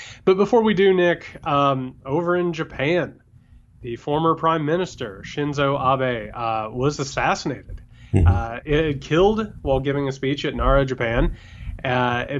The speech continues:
Speaker 1: for his Liberal Democratic Party. Uh, shockwaves throughout the system. Um,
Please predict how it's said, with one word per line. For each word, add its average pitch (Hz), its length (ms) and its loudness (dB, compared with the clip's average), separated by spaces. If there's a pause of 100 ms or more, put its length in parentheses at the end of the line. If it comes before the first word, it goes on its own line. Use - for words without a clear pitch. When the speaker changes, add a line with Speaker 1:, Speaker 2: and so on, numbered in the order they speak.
Speaker 1:
for 127 380 2
his 120 360 -2
Liberal 131 340 0
Democratic 127 460 -2
Party. 131 500 0 (300)
Uh, 117 420 -4
shockwaves 202 800 2
throughout 160 280 -4
the - 40 -8
system. 165 680 0
Um, 117 540 -8